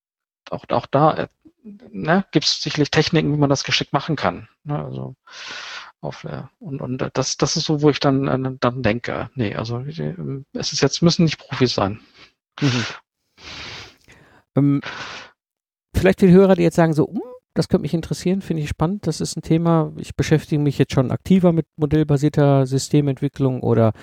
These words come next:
Speaker 2: fange jetzt damit an oder bin vielleicht irgendwie in einen dieser, ich sag mal, Sphären drumherum angedockt, Prozess oder, oder, oder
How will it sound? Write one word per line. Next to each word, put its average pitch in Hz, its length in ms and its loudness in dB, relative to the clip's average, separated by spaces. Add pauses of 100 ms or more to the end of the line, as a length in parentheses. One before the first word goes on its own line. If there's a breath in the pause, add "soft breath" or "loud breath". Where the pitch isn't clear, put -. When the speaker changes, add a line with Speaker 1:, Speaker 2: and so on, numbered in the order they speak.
(500 loud breath)
Speaker 2:
fange 139 260 4
jetzt 131 300 2
damit 117 240 4
an 208 320 4
oder 156 180 6
bin 160 240 4
vielleicht 143 420 2
irgendwie 143 440 0
in 135 140 -2
einen 135 200 0
dieser, 123 480 4
ich - 100 -12
sag - 180 -2
mal, 113 120 0
Sphären 143 460 0
drumherum 131 540 2
angedockt, 151 520 0
Prozess - 640 0
oder, 120 420 0
oder, 117 260 -2
oder 117 260 -4